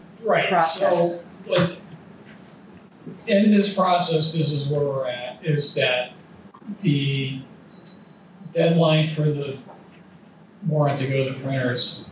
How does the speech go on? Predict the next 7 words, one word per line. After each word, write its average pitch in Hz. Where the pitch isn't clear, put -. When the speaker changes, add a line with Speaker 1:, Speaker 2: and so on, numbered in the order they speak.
Speaker 1:
somewhere 135
around 123
November 117
first. -
We 147
have 139
tabled 139